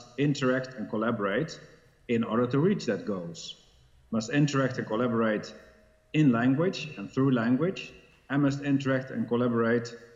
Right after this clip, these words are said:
on content, in that case in clil, on subject matter content in order to reach that goal. Ortega further says that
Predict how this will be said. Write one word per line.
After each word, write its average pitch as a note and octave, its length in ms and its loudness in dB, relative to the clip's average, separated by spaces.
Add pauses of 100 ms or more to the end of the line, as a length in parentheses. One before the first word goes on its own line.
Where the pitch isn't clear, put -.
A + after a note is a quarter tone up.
(180)
on D3+ 420 2 (540)
content, C3+ 580 -4 (360)
in A2 80 -2
that A2 260 -6
case G2 480 -8 (280)
in G#2+ 140 -8
clil, G2 400 -6
on G#2+ 140 -4
subject C#3 460 -4
matter C3+ 160 0
content C3 640 0
in A2+ 100 0
order A2 220 0
to A2+ 140 -2
reach G#2+ 260 -2
that D#2+ 160 -12
goal. E2 180 -10 (1600)
Ortega D#3+ 400 0
further F#3 320 0
says A2 380 -4
that A2+ 260 -4